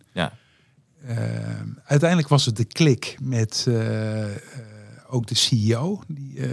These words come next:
Speaker 2: heel goed was. Wat me doen heeft besluiten. En ik dacht ook van, nou ja, eh,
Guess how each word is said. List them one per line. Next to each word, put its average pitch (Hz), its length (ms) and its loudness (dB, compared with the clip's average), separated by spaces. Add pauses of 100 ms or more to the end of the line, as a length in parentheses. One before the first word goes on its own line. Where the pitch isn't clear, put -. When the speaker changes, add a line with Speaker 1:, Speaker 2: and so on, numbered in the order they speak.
Speaker 2:
heel 143 140 6
goed 143 240 2
was. 151 420 -6 (760)
Wat 123 240 -2
me 120 100 4 (680)
doen 120 180 0
heeft - 480 0 (340)
besluiten. 113 600 0
En 127 60 0
ik 123 80 0
dacht 123 220 0
ook 120 200 -2
van, 117 220 -2
nou 117 140 4
ja, 101 200 -6
eh, 95 220 -10